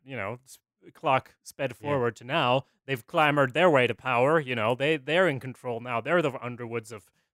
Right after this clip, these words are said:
Speaker 1: streaming. So they're, they got a new show every week. So it's kinda different.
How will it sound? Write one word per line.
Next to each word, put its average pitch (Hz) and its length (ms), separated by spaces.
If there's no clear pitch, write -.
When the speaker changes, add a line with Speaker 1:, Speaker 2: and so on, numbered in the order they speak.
Speaker 1:
streaming. 139 480
So 139 460
they're, 123 240
they 135 120
got 139 160
a 143 40
new 156 120
show 175 200
every 170 200
week. 226 240
So - 240
it's 120 100
kinda 165 220
different. 139 320